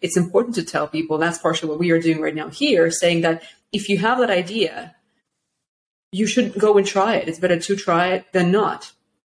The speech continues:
'cause otherwise you will regret it. If that's the passion of yours or this burning feeling inside of you that you wanna go and do something on your own. So partially the, the idea behind my podcast is just to motivate people and show them that people can change careers, can change paths, and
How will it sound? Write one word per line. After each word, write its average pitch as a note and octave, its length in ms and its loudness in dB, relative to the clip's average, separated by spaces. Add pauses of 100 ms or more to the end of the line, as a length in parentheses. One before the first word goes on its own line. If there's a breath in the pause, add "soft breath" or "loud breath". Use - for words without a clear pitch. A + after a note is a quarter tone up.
(120)
'cause E3+ 160 -8
otherwise F3+ 500 2
you F3 80 0
will E3+ 140 2
regret E3+ 340 2
it. D#3+ 160 -2
If E3 260 -6
that's F3 320 0
the E3 440 2 (260)
passion F#3 380 -2
of E3+ 100 -2
yours E3+ 400 2
or D#3+ 180 -4
this D#3+ 180 -6
burning F3 340 2
feeling E3 500 0
inside E3+ 340 -2
of D#3+ 120 -2
you E3 140 2
that E3 100 -2
you D#3+ 140 -4
wanna D#3 180 -6
go D#3+ 240 -2
and D#3+ 100 -2
do E3 100 2
something - 320 -10
on D#3+ 100 -12
your E3+ 160 0
own. E3+ 280 -10 (520 soft breath)
So F3+ 360 2 (180 loud breath)
partially B3 440 2
the, G3 280 2 (300 loud breath)
the G#3 240 4
idea F#3+ 320 2
behind F3 320 -2
my F3 140 -2
podcast E3+ 580 -6
is E3+ 180 -16
just - 160 -16
to F#3 80 0
motivate F3 440 -2
people D#3 320 -8
and D3+ 160 -6
show G3+ 260 4
them D3+ 220 -2
that - 120 -18
people F#3 240 -6
can E3 200 2
change E3+ 280 0
careers, D#3+ 480 2
can E3 220 -2
change E3+ 320 -2
paths, D3+ 320 -4
and D#3+ 300 -20